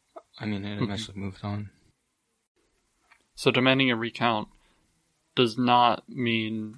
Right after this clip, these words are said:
Speaker 2: that he's just postponing conceding. It, it, it also counts that he separately is not conceding.
Speaker 1: Yeah, Joe Biden is rushing to falsely pose as the winner.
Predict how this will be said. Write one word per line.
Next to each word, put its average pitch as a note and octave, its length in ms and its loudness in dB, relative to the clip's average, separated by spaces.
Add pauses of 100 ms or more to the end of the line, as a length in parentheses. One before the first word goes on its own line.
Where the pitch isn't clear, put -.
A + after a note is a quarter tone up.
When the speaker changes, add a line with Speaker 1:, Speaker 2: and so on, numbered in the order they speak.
(100)
Speaker 2:
that A2 280 -4
he's G#2+ 180 -6
just - 200 -4
postponing G#2 560 -4
conceding. - 560 -10
It, - 160 -8 (140)
it, - 320 -10 (160)
it C3 160 0 (220)
also B2 320 4
counts - 440 -2 (120)
that G#2 360 -2
he A2 520 -4
separately - 560 0
is - 340 -4
not G#2+ 240 0
conceding. B2 320 -4
Speaker 1:
Yeah, G#2 200 -6
Joe A2 220 -2
Biden G#2+ 360 -2
is G#2 200 -8
rushing G#2 360 -6
to - 100 -12
falsely - 460 -8
pose G#2+ 420 -4
as G2+ 160 -6
the A2+ 80 -8
winner. G2+ 360 -8